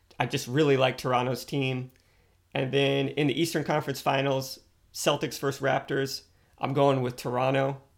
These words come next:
just because they've been there all season long. They've got Kawhi Leonard, who I think would be the best player in the series. Um, and so I've got the Toronto Raptors making it to the, to the N B A Finals. In the West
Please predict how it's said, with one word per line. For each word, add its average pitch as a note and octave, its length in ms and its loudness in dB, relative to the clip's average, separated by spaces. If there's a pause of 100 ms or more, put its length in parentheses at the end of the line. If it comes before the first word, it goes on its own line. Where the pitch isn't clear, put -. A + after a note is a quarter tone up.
(380)
just - 300 -6
because C3+ 340 -2
they've C3 200 -2
been B2+ 180 0
there A#2+ 180 0
all B2+ 220 -2
season B2 340 -4
long. B2+ 400 -2 (380)
They've C3 140 0
got B2+ 220 6
Kawhi B2 320 2
Leonard, B2+ 320 2
who B2+ 140 -4
I A#2+ 60 -2
think C3 240 -2
would A#2+ 120 -6
be B2+ 100 -2
the A2+ 60 -8
best B2+ 300 -2
player C3 280 2
in A#2+ 100 0
the A2 60 -4
series. C#3+ 640 -4 (720)
Um, A#2+ 640 -2 (1160)
and B2+ 160 -4
so C3+ 100 0
I've B2+ 160 4
got C3 260 2
the C3+ 80 -8
Toronto B2+ 360 -2
Raptors A#2+ 420 -2
making A#2+ 240 -4
it A#2 140 -6
to C#3 100 -8
the, B2+ 280 -6 (240)
to C#3 100 -6
the B2 100 -4
N A#2+ 120 -4
B A#2 120 -2
A A2+ 80 -4
Finals. A#2+ 520 -8 (360)
In D3 140 2
the A2+ 80 2
West D#3+ 580 2